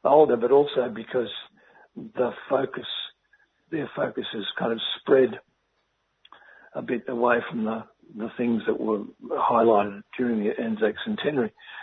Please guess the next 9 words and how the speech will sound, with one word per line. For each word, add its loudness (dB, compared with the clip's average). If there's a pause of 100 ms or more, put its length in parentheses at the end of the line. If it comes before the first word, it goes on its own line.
(160)
The 6
other 8
thing 0
we 4
did, -2
we've, -2 (400)
we've -4
always 4 (140)
focused -4